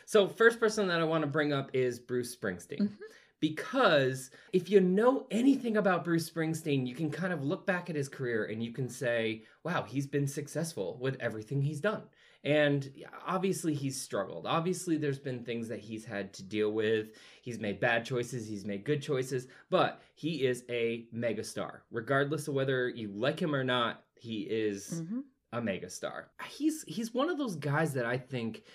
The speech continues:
Speaker 1: when I look at him, he, he lives off a lot of bravado. You know,
Speaker 2: Yeah,
Speaker 1: he,
Speaker 2: I can see that.
Speaker 1: he acts like a guy.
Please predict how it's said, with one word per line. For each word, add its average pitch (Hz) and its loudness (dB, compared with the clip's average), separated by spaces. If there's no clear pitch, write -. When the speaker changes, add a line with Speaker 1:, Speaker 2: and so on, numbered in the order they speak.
Speaker 1:
when 127 2
I 131 4
look 135 2
at 117 0
him, 107 -2
he, 123 -8
he 143 -6
lives 160 0
off 139 -2
a 123 -4
lot 107 0
of 90 -8
bravado. 87 -6
You - -4
know, 113 0
Speaker 2:
Yeah, 453 4
Speaker 1:
he, 480 4
Speaker 2:
I 466 0
can 440 -10
see 202 -2
that. 139 0
Speaker 1:
he 233 -6
acts 147 4
like 135 0
a 127 0
guy. 90 -8